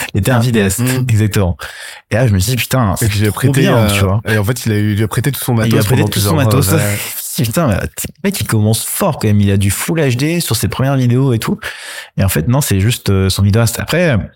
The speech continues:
Speaker 1: je pense que tout le monde a des zones faire. Euh, et c'est d'ailleurs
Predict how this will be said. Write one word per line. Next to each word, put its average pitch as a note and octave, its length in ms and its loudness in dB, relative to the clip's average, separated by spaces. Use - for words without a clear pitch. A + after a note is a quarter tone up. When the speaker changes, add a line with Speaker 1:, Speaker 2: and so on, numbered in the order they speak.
Speaker 1:
je - 100 -8
pense D3+ 200 -2
que G2 540 2
tout - 120 0
le C#3 60 4
monde D3 140 4
a A2+ 60 2
des G2+ 100 2
zones G2 160 4
faire. B2 320 0
Euh, F2+ 360 2
et G#2 60 0
c'est - 140 -2
d'ailleurs G#2+ 380 2